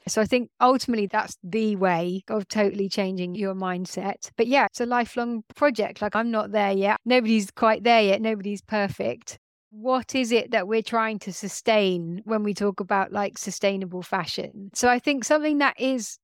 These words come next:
like, really kind of anti-capitalist or actually sustainable has to be really not engaging with this fashion system. And, you know, there would have to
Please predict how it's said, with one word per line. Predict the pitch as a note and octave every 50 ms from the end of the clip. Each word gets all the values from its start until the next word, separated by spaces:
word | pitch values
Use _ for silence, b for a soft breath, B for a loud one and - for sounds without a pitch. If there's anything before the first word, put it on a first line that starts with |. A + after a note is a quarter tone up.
| _ _
like, | C4 B3+ A#3+ A#3 C4
really | B3+ B3 D4+ D#4 D#4 D4 C#4+ B3
kind | - B3+ A#3+ A3+
of | A3+
anti-capitalist | G3+ A3+ A#3+ A#3 - A#3+ F#3+ - G#3 G3 - - - G3 G3 G3 F#3+ - - - -
or | G3+ G#3 G#3 G#3 G#3+ -
actually | A#3+ A#3+ A#3+ G#3+ A3+ - - A#3 G#3+ G3+ G3+
sustainable | F3+ - G#3 F#3+ - - A3 G#3 G3+ G3 F#3+ E3+ E3 F3 E3+ E3 E3 F3 - -
has | A3 B3+ A3 -
to | - A#3+
be | G3+ B3 B3 B3+ B3 A3+ G3+
really | A3+ A#3+ A#3 A3+
not | A3+ A3+ A#3 A3+ F#3
engaging | G#3+ G#3+ G3 A3+ A3+ A3+ A#3 G3+ A3 G#3+ G3+ G3
with | F#3+ A3+ F#3+ -
this | G#3 G3 - -
fashion | - G#3 G3 - - G3 F#3 F#3
system. | - - G3 F3+ - - - F#3+ F#3+ F#3 G3+ G3 F3+
And, | A#3+ A3 A3 G#3+ G#3 G3 - - - _ _ _ - _
you | B3+ B3
know, | A3 G#3
there | G3+ G#3+ G#3+
would | A3 G#3+ A3
have | G#3+ G3+ -
to | -